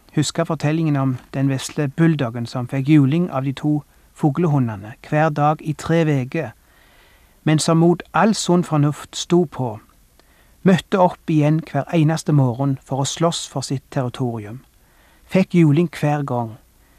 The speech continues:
men ga seg ikke før de to jakthundene vart så lei denne masekoppen, at de tok ut så snart de hørte han komme ned i gata. Vel, rent,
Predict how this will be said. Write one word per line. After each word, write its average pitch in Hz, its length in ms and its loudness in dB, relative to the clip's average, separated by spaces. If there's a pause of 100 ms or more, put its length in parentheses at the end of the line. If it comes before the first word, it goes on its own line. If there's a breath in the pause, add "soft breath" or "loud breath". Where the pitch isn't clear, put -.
(140 soft breath)
men 135 160 -2
ga 170 180 6
seg 190 220 0
ikke 160 320 -2
før 160 240 0
de 156 100 0
to 160 220 2
jakthundene 127 640 -2
vart - 240 -6
så 147 160 0
lei 147 400 0
denne 139 240 2
masekoppen, 120 720 -6 (520 soft breath)
at 139 140 -2
de 151 80 -2
tok 165 320 2
ut 165 240 0
så 139 100 -4
snart 151 300 -2
de 156 80 -2
hørte 123 320 -2
han 135 120 -2
komme 127 340 -2
ned 117 180 -4
i 117 80 -8
gata. 117 460 -14 (2250 soft breath)
Vel, 175 280 6
rent, 160 300 2